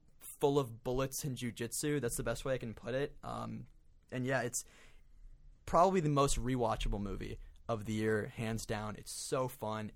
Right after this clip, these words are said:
Every single shot, every single fight sequence, and almost every single line is just like, uh,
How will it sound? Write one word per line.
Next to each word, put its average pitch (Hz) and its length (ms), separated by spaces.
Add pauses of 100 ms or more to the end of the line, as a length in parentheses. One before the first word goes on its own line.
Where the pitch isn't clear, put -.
Every 135 260
single 139 260
shot, 117 460
every 120 200
single 127 220
fight - 400
sequence, 135 500 (280)
and 127 140
almost 151 320
every 147 140
single 127 300
line 107 340
is - 180
just - 300
like, 110 260
uh, 107 200